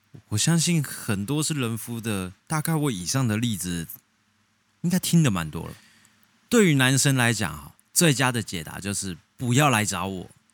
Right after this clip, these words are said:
你们爱怎么吵怎么吵，OK？但是不可能的，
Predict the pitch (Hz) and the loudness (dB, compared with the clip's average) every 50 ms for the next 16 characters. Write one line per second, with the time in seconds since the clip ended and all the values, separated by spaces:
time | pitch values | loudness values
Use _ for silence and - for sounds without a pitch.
0 | _ _ _ _ - 117 110 117 - 165 190 185 139 139 120 110 107 - - - | _ _ _ _ -6 -6 -4 -2 2 4 4 4 4 4 0 0 2 0 0 0
1 | - 82 85 - 98 90 85 87 87 82 78 76 76 - _ _ _ _ _ _ | -2 -8 -8 -8 -8 -8 -6 -8 -8 -10 -12 -16 -18 -20 _ _ _ _ _ _
2 | - 110 113 - 143 165 175 190 - _ _ _ _ _ - 123 117 107 120 104 | -10 -6 0 2 2 2 2 0 -6 _ _ _ _ _ -6 -4 -4 -4 -4 -8
3 | _ - 151 147 127 - - - 95 80 76 73 - - - | _ -2 0 0 0 -2 -4 -10 -10 -12 -12 -14 -18 -20 -20